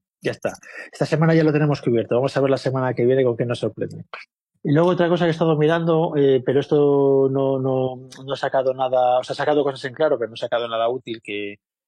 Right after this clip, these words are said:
que me sirva ahora mismo para el día a día y tal, es cómo se almacena a nivel de, de las estructuras internas de Python, ¿no?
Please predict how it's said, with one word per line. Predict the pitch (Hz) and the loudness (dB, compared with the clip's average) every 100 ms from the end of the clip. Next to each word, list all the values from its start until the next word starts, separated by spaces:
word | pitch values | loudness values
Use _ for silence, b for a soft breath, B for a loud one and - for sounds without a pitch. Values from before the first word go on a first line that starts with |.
| _ - | _ -10
que | 107 | -8
me | 110 | -4
sirva | 127 113 | 0 2
ahora | 113 113 | 2 2
mismo | 110 110 | -2 -2
para | 107 110 110 | 0 0 2
el | |
día | 110 110 | 2 2
a | |
día | 113 110 | 2 2
y | 107 | 2
tal, | 123 131 - | 2 2 2
es | 127 123 | 0 0
cómo | - 131 135 | -2 -2 0
se | - | -2
almacena | 131 123 123 135 127 127 | -2 -2 0 0 0 -2
a | 120 | 0
nivel | 123 139 131 | 2 4 4
de, | 135 135 131 131 131 - _ _ _ _ _ _ | 6 6 6 4 2 -4 _ _ _ _ _ _
de | 123 123 123 123 | -4 0 2 4
las | 123 123 | 2 0
estructuras | 117 117 120 127 120 - 127 | -4 -4 0 0 0 -4 -4
internas | 123 131 123 | -2 0 0
de | 123 | 0
Python, | - 139 131 127 127 | 2 0 0 -2 -2
¿no? | 147 | -2